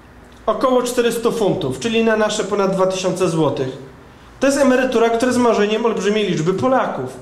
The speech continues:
Polski przedsiębiorca, który będzie przez całe życie płacił po ty-, tysiąc sto i coraz więcej, bo to z kwartału na kwartał rośnie,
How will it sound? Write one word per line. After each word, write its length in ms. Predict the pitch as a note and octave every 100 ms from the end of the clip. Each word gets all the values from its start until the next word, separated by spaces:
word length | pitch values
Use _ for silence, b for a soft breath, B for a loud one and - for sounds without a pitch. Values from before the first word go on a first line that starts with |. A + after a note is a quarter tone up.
| - B B B B -
Polski 340 | B3 C4 C4+
przedsiębiorca, 1000 | - A#3+ B3+ G#3 G3+ F3+ - F#3+ G#3+ A#3+ B B B
który 260 | - A#3 A3
będzie 280 | A#3+ A#3+
przez 260 | A#3 A3 -
całe 260 | C4+ C4+ A#3
życie 220 | - A3
płacił 320 | A#3 A#3 A#3
po 140 | G3
ty-, 160 | G3 A3
tysiąc 520 | - A#3+ G#3+ A3 F#3
sto 340 | - G#3+ G#3 G#3 G#3 F#3+
i 40 |
coraz 300 | A3+ G#3+ F#3
więcej, 300 | A3 G#3+ F#3+
bo 100 | F3+
to 100 | F3+
z 60 | -
kwartału 420 | G#3 - G#3+ G3+
na 100 | G3
kwartał 460 | - G#3 G3+ F#3
rośnie, 480 | F3+ F3 F#3+ G3+ B3+